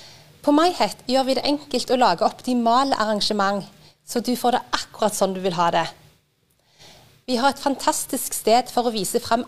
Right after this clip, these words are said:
alt et arrangement kan inneholde, sånn at du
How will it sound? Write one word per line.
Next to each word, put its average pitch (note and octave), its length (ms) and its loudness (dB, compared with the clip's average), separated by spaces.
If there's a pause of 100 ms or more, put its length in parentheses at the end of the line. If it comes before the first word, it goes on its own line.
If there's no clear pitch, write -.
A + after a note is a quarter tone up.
(140)
alt - 320 -4
et A3 140 -4
arrangement A3 500 0
kan - 160 -4
inneholde, G3+ 460 0 (760)
sånn C#4+ 240 2
at B3 80 -6
du B3 80 -4